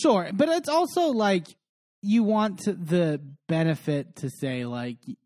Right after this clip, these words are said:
y-, I think she still doesn't want to, she's like,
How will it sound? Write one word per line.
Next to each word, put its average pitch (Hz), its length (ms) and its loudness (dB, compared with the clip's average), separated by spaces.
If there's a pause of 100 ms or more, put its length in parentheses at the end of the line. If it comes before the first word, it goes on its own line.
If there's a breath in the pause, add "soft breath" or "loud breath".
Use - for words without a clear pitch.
(100)
y-, 180 240 -10 (400 loud breath)
I 226 120 0
think 277 260 0
she 226 160 0
still 190 300 2
doesn't 151 380 -2
want 143 240 -2
to, 151 140 -6 (100)
she's 214 260 -2
like, 214 220 -2